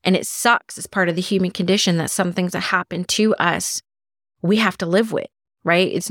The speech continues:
out of our control. Some things happen to us. And trust me, you know, a lot of us have been through a lot of things. A lot of us awaken to the spiritual path through trauma. And so I don't want to, like, bypass that or minimize it in any way because it is a big deal.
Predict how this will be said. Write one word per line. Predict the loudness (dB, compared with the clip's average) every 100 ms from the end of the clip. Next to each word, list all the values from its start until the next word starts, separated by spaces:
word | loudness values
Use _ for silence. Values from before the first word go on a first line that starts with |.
| 0
out | 2
of | 2
our | 0
control. | 0 -4 -2 2 4 4
Some | 0 -2
things | -2 0
happen | -2 -2 -4 -2
to | 0
us. | 0 0
And | -6
trust | -2 -2 -2
me, | -2 -2 -6 -14 _ _ _ _
you | 0 2
know, | 4 4 0 -6 _ _
a | 0
lot | 4 4
of | 2
us | 0
have | 0
been | 2 2
through | 4
a | 4
lot | 4 0
of |
things. | 0 2 2 0
A | 0
lot | 2 2
of | 2
us | 0 0 0
awaken | 2 2 2 0 -2
to | -4
the | -6
spiritual | -4 -4 -4 -6
path | -2 0 0
through | -4 -6
trauma. | -2 0 0 -2 -8 _ _ _ _ _ 0
And | 4 4 4 0
so | 2 4 4 2
I | 0
don't | 2 0 2
want | 2 0 0
to, | 0 2 2
like, | 2 0 0
bypass | 0 0 0 -2 0
that | 2 4 2 2
or | 0 2
minimize | 2 2 4 4 2 0
it | 0
in | 0
any | 0 0
way | 2 2 4
because | 2 2 0
it | 2
is | 0 0
a |
big | -2 -2 -2
deal. | 0 0 0 -6